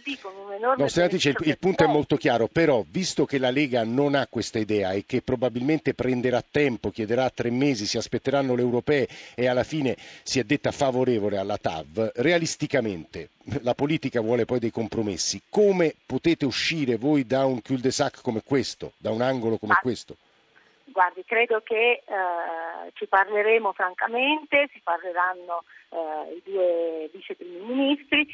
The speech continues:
Speaker 1: e, eh, riusciranno, come sempre hanno fatto fino ad ora, a trovare la sintesi anche su questo punto, ma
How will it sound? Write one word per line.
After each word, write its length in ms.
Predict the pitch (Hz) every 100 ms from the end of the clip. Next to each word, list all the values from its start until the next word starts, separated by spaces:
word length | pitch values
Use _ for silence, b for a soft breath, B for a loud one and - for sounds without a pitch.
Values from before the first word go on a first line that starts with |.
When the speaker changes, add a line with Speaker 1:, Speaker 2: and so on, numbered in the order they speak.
| -
Speaker 1:
e, 240 | 208 220 -
eh, 140 | 190
riusciranno, 920 | 208 208 - 214 220 220 233 233 240 -
come 240 | 185 190 -
sempre 240 | 226 220
hanno 160 | 190 190
fatto 300 | 220 - 175
fino 180 | 208 214
ad 100 | 220
ora, 200 | 233 220
a 60 | -
trovare 320 | 185 190 196
la 120 | 180 -
sintesi 360 | 220 - 175
anche 220 | 196 196 359
su 60 | _
questo 300 | - - 285
punto, 420 | - 277 320 302 311 B B
ma 120 | 214